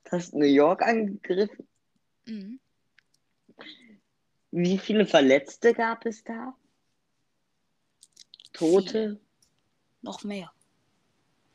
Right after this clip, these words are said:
Speaker 1: Ja.
Speaker 2: Ah, ja, okay, nicht, äh, nicht so wirklich, wenn ein neues, wenn ein, äh, ganzer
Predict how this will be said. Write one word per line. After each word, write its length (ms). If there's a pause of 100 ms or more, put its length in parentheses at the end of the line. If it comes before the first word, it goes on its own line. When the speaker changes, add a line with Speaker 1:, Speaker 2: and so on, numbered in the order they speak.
(1400)
Speaker 1:
Ja. 100 (200)
Speaker 2:
Ah, 520
ja, 160
okay, 280
nicht, 360
äh, 300
nicht 460
so 140
wirklich, 460
wenn 200
ein 400 (1300)
neues, 880 (1500)
wenn 320
ein, 540
äh, 160
ganzer 1000